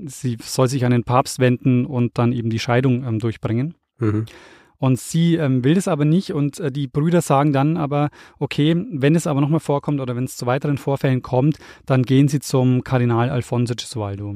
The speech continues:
Speaker 1: also zu seinem Onkel, und schalten den dann ein. Nach diesem Ferrara-Aufenthalt hält sich Gesualdo dann eigentlich nur noch auf seiner Burg und in Neapel auf und wird immer mehr so zum Einsiedler. Ähm,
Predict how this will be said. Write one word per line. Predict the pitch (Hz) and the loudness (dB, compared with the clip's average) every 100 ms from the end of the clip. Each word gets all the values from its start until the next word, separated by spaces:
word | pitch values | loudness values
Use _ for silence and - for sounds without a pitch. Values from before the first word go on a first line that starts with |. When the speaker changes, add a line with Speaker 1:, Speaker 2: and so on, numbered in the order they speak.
| 113 | -8
Speaker 1:
also | 117 101 | -10 -10
zu | - | -12
seinem | 123 110 120 | -6 -6 -6
Onkel, | 113 - 117 | -8 -6 -8
und | 123 110 104 | -6 -8 -8
schalten | - 117 117 123 | -6 -2 0 2
den | 117 120 | 2 2
dann | 110 | 0
ein. | 117 - _ _ _ - | -6 -18 _ _ _ -2
Nach | 127 160 | 0 0
diesem | 185 185 180 | 2 2 2
Ferrara-Aufenthalt | 165 151 156 139 175 160 143 143 151 | 2 2 0 -2 -2 -2 -2 -2 0
hält | 143 143 | 0 0
sich | 147 - | -4 -6
Gesualdo | 131 127 123 143 | -6 -2 -2 -2
dann | 131 131 | -4 -2
eigentlich | 135 - | 0 2
nur | 156 | 4
noch | 156 - | 2 0
auf | 226 202 143 | -14 -14 -10
seiner | - 135 | -2 0
Burg | 117 139 170 156 | 0 -2 -2 0
und | 139 | 0
in | 135 | 2
Neapel | 120 127 - 139 | 2 0 -2 -2
auf | 131 139 | -4 -2
und | 135 120 | -2 0
wird | 139 | 2
immer | 147 143 | 4 4
mehr | 123 127 | 4 0
so | 117 | -2
zum | 113 120 | -8 -10
Einsiedler. | 117 127 113 104 123 147 _ _ - | -8 -8 -10 -12 -14 -16 _ _ -4
Ähm, | 131 131 139 | 2 4 4